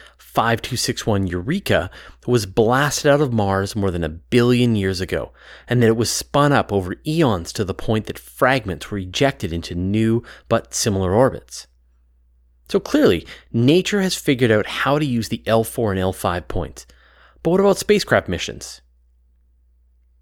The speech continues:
Actually, so far, no mission has ever been sent to these regions. No Sun-Earth L four missions, nothing to Jupiter or Mars. There, the history portion is over. So what about the future?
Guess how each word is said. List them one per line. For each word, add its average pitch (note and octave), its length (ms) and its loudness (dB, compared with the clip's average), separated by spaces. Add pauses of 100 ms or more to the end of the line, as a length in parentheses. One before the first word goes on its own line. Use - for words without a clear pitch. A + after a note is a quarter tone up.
(220)
Actually, E3 420 2
so A#3+ 220 4
far, B2 280 4
no F#3 280 4
mission C#3 440 4
has F#2+ 220 -6 (100)
ever C#3+ 260 2
been D3 180 2
sent A2 260 -2
to G2+ 80 -10
these F#2+ 220 -6
regions. E2+ 480 -8 (280)
No A#2+ 300 4
Sun-Earth B2+ 640 0
L A#2+ 160 4
four B2+ 240 4
missions, A#2+ 440 0
nothing A2 380 0
to C3 80 4
Jupiter B2 460 2
or A#2 80 4
Mars. G#2+ 500 2 (640)
There, - 320 4 (320)
the B2 80 2
history C3+ 260 2
portion B2 320 4
is G#2 100 0
over. F#2 320 0 (460)
So - 140 0
what A#3 100 6
about C4 160 4
the A3+ 60 -4
future? - 440 2